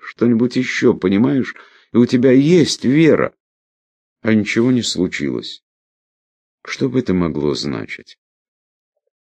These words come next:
"Какой странный мальчик", сказала тётя Луиза. "Ты две недели назад уже спрашивал, можно ли передвинуть гору". "Это значит, что у тебя не хватает веры",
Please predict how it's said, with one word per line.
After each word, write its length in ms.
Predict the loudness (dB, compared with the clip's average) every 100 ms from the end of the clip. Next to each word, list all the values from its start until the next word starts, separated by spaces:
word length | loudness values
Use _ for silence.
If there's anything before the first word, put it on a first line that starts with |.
| _ _ _ _ _
"Какой 260 | -8 -4
странный 520 | -4 -2 0 2 2 0
мальчик", 520 | 0 0 -2 -8 -8
сказала 560 | -8 -6 -6 -4 -6 -6
тётя 320 | -6 -8 -8
Луиза. 500 | -8 -8 -8 -10 -16 _ _ _ _
"Ты 120 | 0
две 240 | 2 4
недели 360 | 6 6 4 4
назад 400 | 4 4 0 0
уже 180 | -2 -2
спрашивал, 720 | -4 -4 -4 -4 -4 -2 -2
можно 420 | 0 0 0 -2
ли 140 | -4
передвинуть 680 | -4 -6 -6 -4 -4 -4 -4
гору". 480 | -6 -6 -6 -8 -16 _ _ _ _ _ _ _ _
"Это 340 | -4 -2 2 2
значит, 440 | 2 0 -2 -4
что 200 | -4 -4
у 80 | -6
тебя 300 | -6 -6 0
не 160 | 0 0
хватает 760 | -2 -4 0 0 2 0 0
веры", 540 | 2 4 4 2 -6